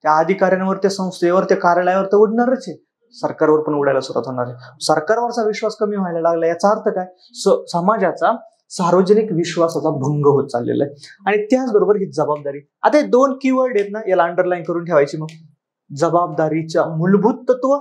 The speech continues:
आणि विश्वासाचा भंग. जबाबदारी का वा-, वापरले मी? कारण अकाउंटेबिलिटी आणि जबाबदारी हे दोन वर्ड आहेत, राईट? Accountability and responsibility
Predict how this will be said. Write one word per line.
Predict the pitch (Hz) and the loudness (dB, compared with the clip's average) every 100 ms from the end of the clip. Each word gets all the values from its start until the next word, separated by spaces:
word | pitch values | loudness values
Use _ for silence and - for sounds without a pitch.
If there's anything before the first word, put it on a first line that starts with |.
| - _ - | -4 _ -18
आणि | 143 | -14
विश्वासाचा | 147 - 135 131 131 | -10 -6 -6 -6 -4
भंग. | 175 143 127 131 131 - - - 151 | -4 -4 -8 -10 -12 -20 -20 -12 0
जबाबदारी | 185 240 226 254 | 2 2 0 -2
का | 247 262 254 | 0 -2 -2
वा-, | 240 220 | -8 -8
वापरले | 226 220 214 214 | -8 -6 -4 -4
मी? | 208 | -6
कारण | 214 247 277 220 214 294 _ _ _ _ _ _ 156 _ _ _ _ _ _ _ - - _ - | -4 -2 0 -2 -6 -8 _ _ _ _ _ _ _ _ _ _ _ _ _ _ -20 -20 _ -4
अकाउंटेबिलिटी | 185 - 254 269 285 277 269 285 | -2 2 2 4 2 2 -2 -2
आणि | 277 214 | -2 0
जबाबदारी | 185 160 147 147 | 2 2 0 -4
हे | 165 | -4
दोन | 156 196 214 190 | 2 4 6 2
वर्ड | 185 156 | 0 -2
आहेत, | 127 | -2
राईट? | 156 226 226 _ _ _ _ - | 0 0 -2 _ _ _ _ -6
Accountability | 160 185 190 190 185 175 185 202 | -2 0 0 0 0 0 2 2
and | 190 | 2
responsibility | 185 - 170 151 147 131 120 - | -4 -4 -4 -6 -6 -8 -8 -10